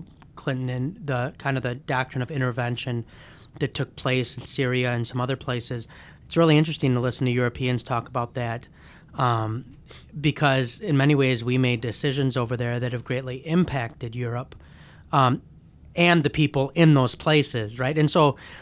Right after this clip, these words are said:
you can have, and especially if you've talked to people from those places who are in Europe, some really interesting, uh, perspectives that you otherwise haven't got. Uh, we sometimes can be very removed from the impact that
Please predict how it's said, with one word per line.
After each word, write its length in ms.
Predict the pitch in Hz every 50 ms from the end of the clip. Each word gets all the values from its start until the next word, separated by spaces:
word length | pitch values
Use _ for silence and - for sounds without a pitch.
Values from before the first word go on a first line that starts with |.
| - - - -
you 160 | 160 175 196
can 140 | 190 196 156
have, 420 | 143 147 143 139 131 135 131 139
and 120 | 202 156 139 139
especially 400 | - - - 202 208 - - 143
if 80 | 123
you've 120 | 120 113 -
talked 240 | - 135 127 120
to 60 | - 117
people 320 | 135 127 - 143 127 117
from 240 | - - 156 139 131
those 140 | 123 117 -
places 460 | - - 156 156 147 - 143 117 -
who 120 | 147 127
are 140 | 120 120 143
in 160 | 131 117 120
Europe, 320 | 120 117 117 117 123 - - - - - - - - - - - - - - - -
some 400 | - - 170 139 139 160 214 226
really 380 | 190 151 151 165 160 160 156 151
interesting, 580 | 139 135 - 135 117 - - 139 127 127 123 - - - - - - - - - -
uh, 160 | - 143 131
perspectives 760 | 127 - - 151 123 - - - 147 143 135 - 143 131 117 123
that 60 | 127
you 140 | 127 135 135
otherwise 440 | 131 127 135 131 127 127 117 110
haven't 500 | - - - 139 131 123 127 123 143 127
got. 400 | - 135 123 123 127 131 156 - - - - - - - - - -
Uh, 220 | - 139 117 120 127
we 120 | 135 143
sometimes 480 | 135 - 165 135 - 135 127 127 120 -
can 180 | - 143 131 123
be 340 | 117 127 123 123 123 143 196
very 440 | 196 143 127 143 147 151 147 139 135
removed 920 | 127 123 123 120 117 120 123 139 170 196 160 127 117 117 113 - - - - - - - - - - - - -
from 640 | - - - 160 147 139 131 123 120 123 175 269 320
the 240 | 294 160 143 143 139 135 139
impact 640 | 156 165 160 156 - 131 131 127 117 120 - -
that 240 | - 143 135 135 135